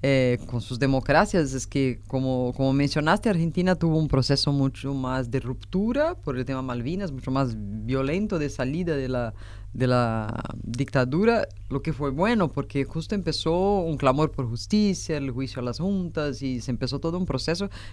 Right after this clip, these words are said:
que en Brasil no lo hicimos at all,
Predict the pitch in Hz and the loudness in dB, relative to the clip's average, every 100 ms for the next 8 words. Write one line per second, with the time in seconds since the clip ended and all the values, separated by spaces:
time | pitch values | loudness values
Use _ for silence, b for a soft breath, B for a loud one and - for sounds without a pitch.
0 | - 151 131 123 202 196 - 139 147 131 | -4 -2 0 -2 -4 -6 -6 0 2 2
1 | 123 - 208 127 107 - - - - - | 2 4 4 2 -2 -2 -2 -6 -12 -14
2 | - - - - 123 156 160 117 | -12 -14 -12 -2 4 6 6 2